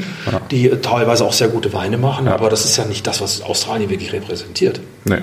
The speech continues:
Speaker 1: nee, nee, überhaupt nicht. Das ist wirklich nur ein winziger Teil, ne? Und so war es in Südafrika eigentlich auch, ne?
Speaker 2: Mhm.
Speaker 1: Ja.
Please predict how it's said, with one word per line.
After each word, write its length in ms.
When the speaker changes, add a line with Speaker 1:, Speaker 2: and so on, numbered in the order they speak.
Speaker 1:
nee, 160
nee, 140
überhaupt 420
nicht. 120
Das 100
ist 60
wirklich 280
nur 80
ein 80
winziger 340
Teil, 320
ne? 80
Und 100
so 100
war 120
es 100
in 80
Südafrika 580
eigentlich 220
auch, 320
ne? 120
Speaker 2:
Mhm. 320
Speaker 1:
Ja. 160